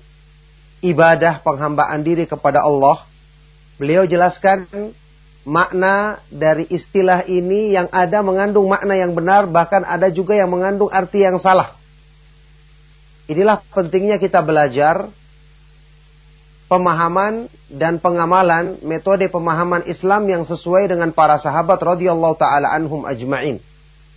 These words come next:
Contoh yang beliau bawakan di sini sudah kita bahas kemarin, makna dari kata al-fana,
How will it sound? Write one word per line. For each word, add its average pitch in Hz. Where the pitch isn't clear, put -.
Contoh 131
yang 170
beliau 147
bawakan 151
di 151
sini 156
sudah 147
kita 135
bahas 131
kemarin, 139
makna 156
dari 147
kata 180
al-fana, 185